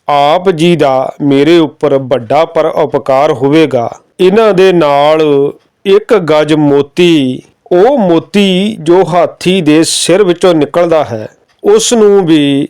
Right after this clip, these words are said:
ਆਪਣੇ ਪਾਸੋਂ ਭੇਜ ਦੇਣਾ, ਮੈਂ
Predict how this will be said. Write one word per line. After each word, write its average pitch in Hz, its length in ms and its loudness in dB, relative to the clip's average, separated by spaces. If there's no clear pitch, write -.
ਆਪਣੇ 185 440 0
ਪਾਸੋਂ 170 540 0
ਭੇਜ 143 360 0
ਦੇਣਾ, 135 520 0
ਮੈਂ 175 480 0